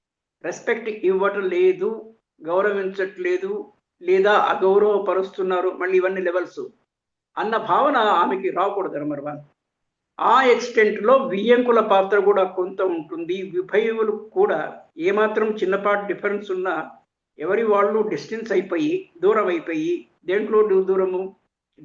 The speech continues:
difference of opinion-లో దూరం అయ్యి, that is one thing. నెంబర్ టెన్, నెంబర్ టూ, భార్యాభర్తల మీద సరియైన అవగాహనగా వాళ్ళు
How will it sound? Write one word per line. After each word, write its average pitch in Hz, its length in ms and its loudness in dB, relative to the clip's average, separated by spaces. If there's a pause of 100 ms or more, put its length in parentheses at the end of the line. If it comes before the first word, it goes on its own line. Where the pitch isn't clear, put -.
difference 202 480 -4
of 190 60 -4 (120)
opinion-లో 196 460 -4
దూరం 170 340 -2
అయ్యి, 156 240 -4 (840)
that 190 200 -4
is 196 140 -4
one 151 160 0
thing. 139 140 -8 (1800)
నెంబర్ 226 320 4
టెన్, 151 180 0 (140)
నెంబర్ 196 260 0
టూ, - 340 0 (840)
భార్యాభర్తల 247 800 2
మీద 233 280 2 (380)
సరియైన 220 440 2
అవగాహనగా 214 800 -2
వాళ్ళు 185 360 0